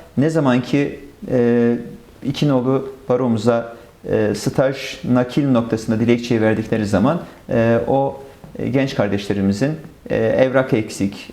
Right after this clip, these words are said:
e, vesaire farklı sorgulamalarla karşı karşıya kaldığını birçok farklı meslektaşlarımızdan, e, geri dönüş almak suretiyle fark ettik. E, bu bizi üzen bir, e, yaklaşımdı. E, çünkü stajyerleri çok önemsiyoruz.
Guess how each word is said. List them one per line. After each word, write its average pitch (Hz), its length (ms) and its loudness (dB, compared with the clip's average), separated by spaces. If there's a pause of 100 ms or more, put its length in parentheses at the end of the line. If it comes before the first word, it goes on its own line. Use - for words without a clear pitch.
e, 117 260 0
vesaire 127 560 0
farklı 151 520 -4
sorgulamalarla 117 640 0
karşı 135 240 -2
karşıya 104 260 -2
kaldığını 107 480 0
birçok 143 300 -4
farklı 107 280 -2
meslektaşlarımızdan, 117 1120 -2 (420)
e, 123 300 4 (280)
geri 139 440 0
dönüş 113 260 0
almak 123 320 0
suretiyle 95 460 0
fark 117 340 -2
ettik. - 240 -6 (380)
E, 135 140 0
bu 170 120 2
bizi 160 440 2
üzen 147 320 2
bir, 101 160 2 (160)
e, 104 80 0
yaklaşımdı. 101 920 0 (280)
E, - 60 0
çünkü 147 520 0
stajyerleri 135 580 0
çok 123 360 -2
önemsiyoruz. 101 560 0